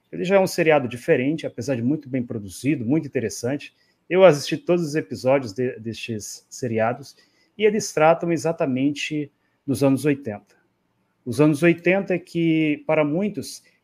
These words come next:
é a chave para que nós possamos compreender todos os acontecimentos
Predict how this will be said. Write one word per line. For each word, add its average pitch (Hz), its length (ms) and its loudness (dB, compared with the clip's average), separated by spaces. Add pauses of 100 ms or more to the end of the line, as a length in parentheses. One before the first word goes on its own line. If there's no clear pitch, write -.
é - 80 -4
a 165 120 0
chave 151 720 4
para 135 240 -4
que 135 100 -14
nós 143 180 -4
possamos 151 680 -6
compreender 156 680 -2
todos 165 340 -10
os 143 160 -8
acontecimentos 147 1400 -4